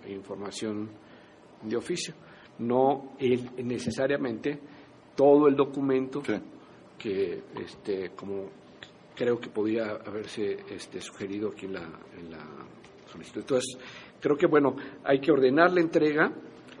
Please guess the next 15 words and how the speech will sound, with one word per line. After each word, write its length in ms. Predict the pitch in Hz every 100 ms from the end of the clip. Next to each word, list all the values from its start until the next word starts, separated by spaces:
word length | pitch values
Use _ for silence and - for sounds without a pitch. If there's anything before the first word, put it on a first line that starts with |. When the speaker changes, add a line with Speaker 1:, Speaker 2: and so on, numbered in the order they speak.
| -
Speaker 1:
en 140 | 135 131
los 120 | 123
términos 420 | 160 143 147 131
que 60 | -
señala 460 | - 117 127 131 131
la, 400 | 131 139 143 - -
la 160 | 139
ley 280 | 170 175 160 -
y 300 | 135 139 135
en, 120 | 131
en 100 | -
función 240 | 131 135 156
de 80 | 160
los 100 | -
criterios. 260 | - 185